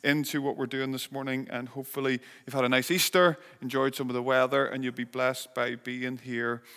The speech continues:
with you. I also wanna say, as much as we appreciate the technology that's able to bring us to you <laughs> and to bring something of hopefully the Word of God and of encouragement to you,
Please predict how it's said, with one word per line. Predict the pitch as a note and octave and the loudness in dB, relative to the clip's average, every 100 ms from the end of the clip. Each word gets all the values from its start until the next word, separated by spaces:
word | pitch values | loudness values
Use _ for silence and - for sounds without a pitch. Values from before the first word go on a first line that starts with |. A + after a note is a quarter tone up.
| - - | -20 -10
with | A#2+ A#2 - | -8 -6 -6
you. | D3 C#3 A#2 - - - - | -6 -4 -6 -10 -12 -12 2
I | |
also | B3 - | 4 6
wanna | A#3+ F#3+ | 6 4
say, | - F#3 F3 | 6 6 8
as | E3 C#3 | 6 4
much | D#3 F3+ F3+ | 2 2 2
as | D3 | 0
we | E3 | 0
appreciate | C#3+ - D#3+ D3+ E3 D#3+ | 0 0 0 2 2 0
the | D3 | -2
technology | D3+ D3 C#3 C3+ D3 D#3 D3 | 0 2 4 4 2 0 0
that's | C#3 - | 0 -2
able | D#3 D3 D3+ D3 | -2 0 0 -2
to | - | -4
bring | B2 C#3+ C#3+ | 0 2 4
us | C#3+ C#3+ - - - - - - | 2 2 0 -4 -8 -20 -20 -14
to | - D#3 | 2 6
you | C#3 D3+ E3 C#3 - | 6 6 6 2 -4
<laughs> | - - - | -16 -6 -2
and | C#3 | 0
to | |
bring | C3+ D3 D#3 D#3 C#3 - - | 2 2 4 2 -2 -8 -16
something | - D#3 C#3+ D3 C3+ | -4 -2 0 0 2
of | C3+ B2+ | 0 -2
hopefully | - C#3+ D#3 D#3+ D3+ | -4 -4 -2 0 0
the | C#3 | 0
Word | C#3 C3+ | 0 -2
of | A#2+ | 0
God | C3+ C3+ | 2 2
and | C3 | 0
of | |
encouragement | B2+ B2 - C#3 C#3+ C#3 D#3+ - | -6 -6 -2 0 0 -2 -8 -8
to | E3 | -8
you, | D#3 D3+ D3 | -2 -2 -2